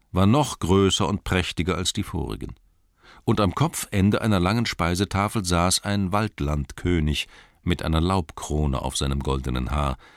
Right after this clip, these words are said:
ganz wie Bombur die Erscheinung in seinem Traum beschrieben hatte.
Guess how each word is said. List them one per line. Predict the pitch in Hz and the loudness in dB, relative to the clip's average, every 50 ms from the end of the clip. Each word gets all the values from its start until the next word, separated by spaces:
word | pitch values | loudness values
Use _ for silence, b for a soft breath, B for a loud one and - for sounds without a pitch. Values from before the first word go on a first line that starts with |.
| B B | B B
ganz | - 95 113 147 156 - - 104 | 0 0 0 2 2 0 0 0
wie | 117 113 | 0 0
Bombur | 92 87 110 113 113 98 87 87 82 73 | 2 2 4 4 4 4 4 2 2 2
die | 82 82 | 2 0
Erscheinung | - 80 78 - - 90 92 92 90 87 | 0 -2 -4 -2 0 0 2 2 0 0
in | 85 87 | 0 0
seinem | 76 76 73 76 71 | 0 0 0 -2 -2
Traum | - - - 78 76 73 69 | -4 -6 -4 -2 -2 -2 -2
beschrieben | 65 73 - - - - 55 - - - - | -2 -4 -6 -6 -8 -8 -10 -10 -10 -14 -16
hatte. | - - - - - | -20 -20 -20 -20 -20